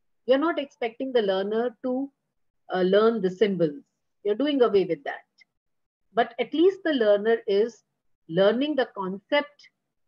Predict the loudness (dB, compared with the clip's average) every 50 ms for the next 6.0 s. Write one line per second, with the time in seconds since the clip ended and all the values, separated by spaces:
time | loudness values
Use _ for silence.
0 | _ _ _ _ _ _ -12 -8 -6 -6 -4 -4 -4 -4 -6 -4 -4 -4 -4 -4
1 | -4 -6 -8 -8 -6 -4 -4 -2 -2 -4 -4 -4 -4 -4 -4 -4 -6 _ _ _
2 | _ _ _ _ -8 -4 -2 -2 -2 0 2 2 2 0 -2 -10 _ _ _ -4
3 | -2 -2 2 2 2 2 2 2 0 0 -2 -4 -6 -4 -4 -4 -4 -4 -6 -8
4 | -8 -10 -12 -12 -12 -14 -20 _ _ -16 -16 -12 -10 -12 -12 -10 -12 -16 -14 -10
5 | -8 -6 -6 -4 -6 -6 -8 -10 -14 -16 -16 -14 -16 -16 -16 -18 -20 _ _ _